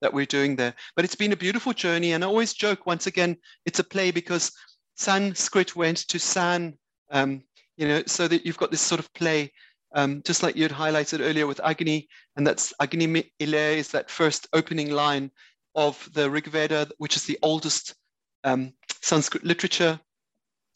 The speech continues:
one of the oldest literatures of the world. Um, and,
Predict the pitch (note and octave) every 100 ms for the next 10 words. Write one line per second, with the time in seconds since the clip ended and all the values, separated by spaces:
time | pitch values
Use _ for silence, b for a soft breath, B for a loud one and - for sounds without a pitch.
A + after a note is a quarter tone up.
0 | - D3+ E3+ C3+ D3 D3+ D3+ D3 C#3+ -
1 | - C#3+ C#3 - B2+ C#3+ E3 E3 D#3+ -
2 | b b b _ _ - B2+ B2 B2 -
3 | b b _ - C#3+ C#3 C#3 C3+